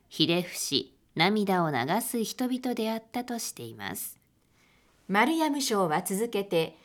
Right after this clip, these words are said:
Speaker 2: 神の預言者たちの気高い思想から距離を取った人々について触れています。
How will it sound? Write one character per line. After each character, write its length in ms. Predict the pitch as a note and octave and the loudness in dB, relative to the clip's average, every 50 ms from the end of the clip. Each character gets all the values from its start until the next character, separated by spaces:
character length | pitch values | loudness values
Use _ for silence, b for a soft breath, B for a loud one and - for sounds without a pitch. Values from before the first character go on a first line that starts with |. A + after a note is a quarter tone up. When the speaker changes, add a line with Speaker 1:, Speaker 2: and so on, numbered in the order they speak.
| b b b | b b b
Speaker 2:
神 240 | - D#4+ F4 F4 E4 | 4 6 6 6 4
の 120 | D4+ D4 | 2 4
預 180 | C#4 C4 C4 C#4 | 4 6 4 4
言 180 | D4+ E4 E4 | 2 0 -4
者 160 | D#4 - C#4+ C4 | -2 -2 -2 0
た 160 | - B3+ B3+ | 0 0 0
ち 160 | - B3+ A3 | 0 0 0
の 160 | G#3 G3 G3 | 2 0 0
気 160 | G3 G3 F3+ | 0 0 2
高 260 | D#3 A#3+ C4+ - E4 D#4+ | 4 4 4 4 2 2
い 40 | |
思 200 | D4+ C4+ - A3 | 2 2 -2 -2
想 240 | G#3+ - B3 A#3 A#3+ | 0 0 0 0 0
か 140 | A#3 - G#3 | 2 2 4
ら 160 | G3+ G3+ G3+ | 6 4 4
距 180 | G3+ - C#4 F#4 | 2 2 2 2
離 160 | F4 E4 D4 | 2 4 4
を 80 | A#3 A3+ | 2 2
取 160 | B3 A#3 A3+ | 2 -2 -4
っ 60 | - | -2
た 120 | - F#3 F#3 | 0 0 0
人 240 | F#3 - - C4+ A#3+ | 0 2 2 2 2
々 200 | A#3 A3+ F#3+ E3 | 2 2 0 -2
に 140 | D#3+ D#3 | -2 -2
つ 160 | D#3 - - A#3 | -2 0 0 0
い 100 | G3 - | 0 0
て 140 | - D#3 | -2 -4
触 140 | D3 - E3 | -4 -4 -2
れ 100 | F3 F#3 | -4 -2
て 100 | - E3+ | -2 -2
い 80 | D3+ C3+ | -2 0
ま 140 | B2 D3+ G#3+ | 0 0 0
す。 160 | - - | -2 -4